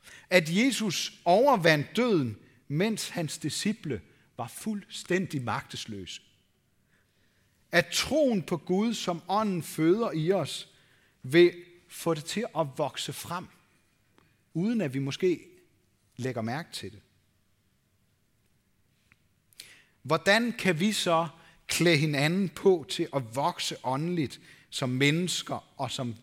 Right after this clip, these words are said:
fællesskab, så vi er kirke i byen? Det tror jeg, der kan være flere gode svar på. Og måske, det håber jeg, så finder vi nogle af dem i løbet af den her måneds gudstjenester og afledte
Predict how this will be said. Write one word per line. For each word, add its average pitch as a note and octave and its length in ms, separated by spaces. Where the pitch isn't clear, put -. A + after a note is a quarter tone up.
fællesskab, C3 720
så - 200
vi D#3 300
er A#2+ 300
kirke C#3+ 420
i G#2+ 60
byen? A2 380
Det G#3+ 140
tror A#3 240
jeg, D3+ 140
der C#3+ 80
kan C3+ 220
være A#2+ 400
flere F3+ 400
gode D#3 360
svar D3+ 360
på. A2 200
Og E3 140
måske, G3 600
det F#3 80
håber G#3+ 320
jeg, A2+ 200
så - 180
finder A#3 420
vi C3+ 120
nogle E3 380
af D#3+ 180
dem D#3 200
i F3+ 100
løbet G3 320
af C3+ 100
den G3 160
her F3 200
måneds D#3 800
gudstjenester A#2+ 920
og - 260
afledte A#2 600